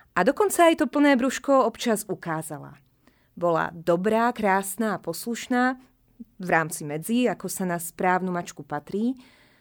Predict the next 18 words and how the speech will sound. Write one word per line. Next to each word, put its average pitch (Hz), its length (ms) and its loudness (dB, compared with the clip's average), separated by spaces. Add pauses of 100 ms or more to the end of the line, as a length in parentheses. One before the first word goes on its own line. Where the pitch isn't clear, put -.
(400)
takže 170 640 0 (640)
trikrát 349 400 4
sa 254 160 2
nechať 190 320 -2
pohľadiť 247 480 0
a - 80 -6
potom 170 320 -6
ujsť. - 560 -14 (540)
Nehryzla 320 640 2 (480)
a 180 160 -4
ani 160 160 -6
neškrabala. 147 640 -12 (1400)
Jediný 359 400 4
problém 233 480 4
bol, 170 560 0 (960)
že - 160 -4
bola 180 320 0
čierna. 135 640 -12